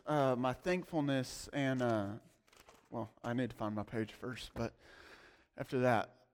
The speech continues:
I just really want to say thank you to everyone who helped with, uh, with the baby shower yesterday. Uh,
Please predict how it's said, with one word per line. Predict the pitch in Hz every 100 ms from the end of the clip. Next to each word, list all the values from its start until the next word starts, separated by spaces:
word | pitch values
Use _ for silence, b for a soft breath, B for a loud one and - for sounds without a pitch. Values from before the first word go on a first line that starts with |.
| -
I | 160
just | 208 202
really | 202 226
want | 208 190
to | 160
say | 190 170
thank | - 185 180
you | 175 170 139
to | -
everyone | 147 156 165 156
who | 147 143
helped | 143 135 - 151
with, | 143 -
uh, | 135 123 113 113
with | 131 135
the | 135 - _ _ _ _ _ 131
baby | 151 156 143
shower | - 135 127 127 113 -
yesterday. | 135 123 - 139 123 123 113 113 - b b b b b _ 151
Uh, | 139 123